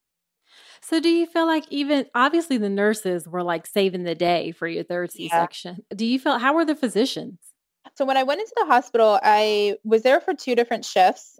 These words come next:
Speaker 2: and I felt like the first doctor was definitely respectful, especially for, you know, for me as a Muslim, like, there's certain things that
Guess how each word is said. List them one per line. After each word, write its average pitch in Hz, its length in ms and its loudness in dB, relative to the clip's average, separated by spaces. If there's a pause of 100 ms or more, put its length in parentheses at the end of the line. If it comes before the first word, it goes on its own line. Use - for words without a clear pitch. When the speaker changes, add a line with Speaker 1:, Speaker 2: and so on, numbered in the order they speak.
Speaker 2:
and 214 160 2
I 208 100 4
felt 240 320 2
like 269 320 2 (140)
the 240 80 6
first 330 300 4
doctor 381 360 2
was 294 180 -6
definitely 233 840 -2 (100)
respectful, 185 800 2 (300)
especially 262 540 0
for, 220 500 2
you 233 80 -2
know, 220 120 2
for 233 120 -2
me 226 140 2
as 262 120 0
a 294 60 0
Muslim, 214 320 0
like, 196 180 -2
there's 202 180 0
certain 202 260 0
things 190 300 0
that 180 360 4